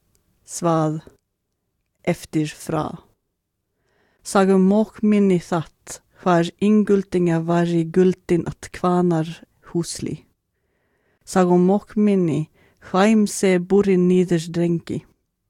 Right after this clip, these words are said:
Vilines þatt, knúa knatti jattun.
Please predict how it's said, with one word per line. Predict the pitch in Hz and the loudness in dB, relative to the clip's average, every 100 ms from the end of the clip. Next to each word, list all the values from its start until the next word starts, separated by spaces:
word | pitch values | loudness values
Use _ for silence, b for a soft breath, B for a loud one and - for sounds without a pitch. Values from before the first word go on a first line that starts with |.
| _ _ - | _ _ -2
Vilines | 170 190 165 151 147 - | 2 4 4 0 -6 -12
þatt, | - - _ - - b b b b _ | -14 -14 _ -20 -20 b b b b _
knúa | - 196 196 185 | 0 4 4 4
knatti | 175 - 175 - 165 160 | 0 -4 -6 -4 -2 -2
jattun. | 156 _ - - | -4 _ -12 -12